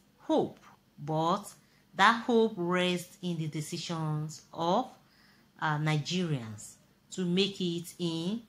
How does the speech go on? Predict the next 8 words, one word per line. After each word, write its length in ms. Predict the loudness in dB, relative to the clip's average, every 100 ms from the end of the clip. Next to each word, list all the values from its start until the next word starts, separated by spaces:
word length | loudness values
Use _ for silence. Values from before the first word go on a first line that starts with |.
| -8
twenty 640 | -4 -4 -4 -4 -4 -6 -6
twenty-three. 680 | -6 -4 -6 -8 -10 -12 -14 _ _ -20 _ _ -6
So 180 | -4
guys, 420 | 0 2 0 -2 -10 -20 -20 _ -12
Mongano 580 | -8 0 4 4 4 2
has 240 | 2 -2 -4
said 500 | -2 0 0 -4 -14 _ _ _ _ -4
that 260 | -2 -2